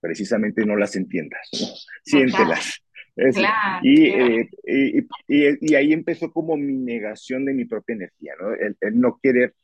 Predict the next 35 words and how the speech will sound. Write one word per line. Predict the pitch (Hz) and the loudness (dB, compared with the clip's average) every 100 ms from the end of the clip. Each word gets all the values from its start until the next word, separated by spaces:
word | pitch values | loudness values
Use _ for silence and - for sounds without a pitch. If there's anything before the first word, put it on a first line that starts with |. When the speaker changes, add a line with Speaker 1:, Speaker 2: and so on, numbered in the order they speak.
| _ _ _ | _ _ _
Speaker 1:
como | 131 131 | 0 2
vincularme | 117 107 - 107 104 110 120 120 | 2 0 0 0 2 2 0 -2
con, | 107 95 - - | -4 -4 -8 -10
con, | 95 95 87 60 - _ - - - | -8 -8 -10 -12 -16 _ -14 -14 -2
como | 110 101 95 | 0 0 -2
siete, | - 117 110 131 | 2 2 2 -2
como | 117 104 104 | -2 -2 -2
esa | 104 123 | -4 -4
parte | 107 104 - | -2 -4 -4
de | 110 95 80 | 0 0 -2
canalización | 101 95 87 78 - 117 120 - - - _ | -4 -4 -6 -10 -4 -2 -2 -6 -20 -20 _
y | - 113 127 - | 4 6 6 4
ese, | 110 - 123 117 | 0 2 0 2
ese | 120 120 - 123 | 0 -2 -2 -2
temor | - 104 110 117 | 0 -2 0 0
a | 117 | 0
la | 98 | -2
noche, | 87 80 - - | -6 -10 -12 -10
ese, | 98 - 117 - _ _ | -6 -2 -2 -4 _ _
ese | 104 113 123 | -4 2 2
miedo | 123 120 123 120 | 4 4 4 2
al | 110 | 2
"no | 117 117 | -2 -4
quiero | 120 117 | -2 -2
estar | 120 _ 107 104 | -4 _ -4 -4
en | 104 | -6
la | |
noche, | 95 92 107 | -10 -10 -8
no | 113 113 | -8 -2
quiero | 123 113 117 | 0 2 0
que | 101 | -4
se | - | -6
llegue | 95 98 | -6 -4
la | 104 95 | -4 -6
noche". | 76 65 | -10 -16